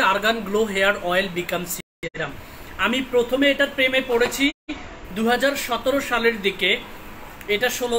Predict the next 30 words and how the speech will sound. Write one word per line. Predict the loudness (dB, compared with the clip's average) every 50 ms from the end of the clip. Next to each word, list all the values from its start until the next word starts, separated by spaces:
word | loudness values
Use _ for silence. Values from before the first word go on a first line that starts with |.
| -2 0
পিস | -2 -2 0 0 -2
আমাদের | -2 0 -2 -2 -2
কাছে | -2 -4 -4 -4 -4 -2
পড়েছিল, | 0 0 0 0 -2 -2 -2 -2 -2 -4 -4 -6 -4
অনেকে | 0 0 0 0 0 -2 -2
এটা | -2 -4 -6 -6
সম্পর্কে | -8 -8 -8 -8 -8 -6 -4 -2 -2
জানতো | -2 -2 -4 -6 -6 -4
না | -4 -4
আসলে | -6 -6 -8 -8
এটা | -8 -8 -4 -4
কাজ | -4 -4 -6 -8 -4 -2
করে | 0 0 -2 -4 -4
কি। | -8 -10 -10 -12 -16 -16 -16 -18 -16 -16 -14 -8 -4
আমি | 0 2 2 2 2
একটা | 0 -2 -4 -4 -4
খুলে | -4 -4 -4 -2 -2 0
প্রথমে | -2 -2 -2 -2 -2 0 0
অ্যাপ্লাই | -2 0 -2 -2 -2 0
করলাম | -2 -2 0 0 0 -2 -2
আমার | -2 -4 -6 -6 -8
চুলে, | -6 -4 -4 -4 -6 -6 -12 -14 -10 -8 -6
এবং | -4 2 4 4 2
আজকেও | 2 0 0 2 2 2
অ্যাপ্লাই | 2 2 0 0 0 0 0
করব, | -2 -2 -2 -2 -2
কারণ | -2 -2 -2 -2
চুলগুলো | -4 -4 -2 0 2 2 2 2
আমি | 2 2 0 0
after | -2 -2 0 0